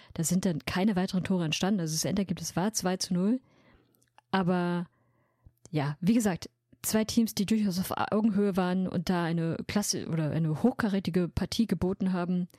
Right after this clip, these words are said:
und nicht ohne Grund so weit oben in der Tabelle sind.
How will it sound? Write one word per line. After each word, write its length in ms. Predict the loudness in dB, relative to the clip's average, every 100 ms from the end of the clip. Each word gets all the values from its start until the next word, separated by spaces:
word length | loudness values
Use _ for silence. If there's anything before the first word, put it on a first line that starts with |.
| -20 -20 -20 -18 -4
und 440 | -2 -2 -4 -2
nicht 180 | 0 0
ohne 180 | 0 0
Grund 320 | 0 -2 -4
so 140 | -6 -2
weit 160 | -2
oben 200 | 0 0
in 60 | 0
der 100 | 0
Tabelle 360 | -2 -2 -2 -2
sind. 300 | -4 -6